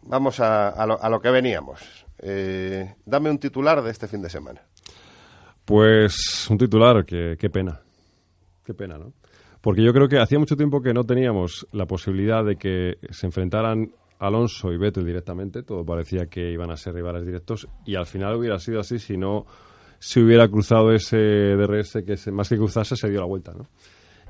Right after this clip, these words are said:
Speaker 2: Pero yo creo que fue una lástima porque hubiéramos visto una carrera,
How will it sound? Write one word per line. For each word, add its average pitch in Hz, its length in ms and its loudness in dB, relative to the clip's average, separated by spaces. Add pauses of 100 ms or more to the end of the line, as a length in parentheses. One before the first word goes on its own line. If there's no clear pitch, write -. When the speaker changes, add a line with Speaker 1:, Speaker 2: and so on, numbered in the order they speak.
(120)
Speaker 2:
Pero 107 180 6
yo 113 120 8
creo 123 120 4
que 110 80 0
fue - 140 0
una 113 80 4
lástima 110 320 2
porque 101 220 -2
hubiéramos 101 260 0
visto 101 200 -6
una 101 220 -2
carrera, 95 680 0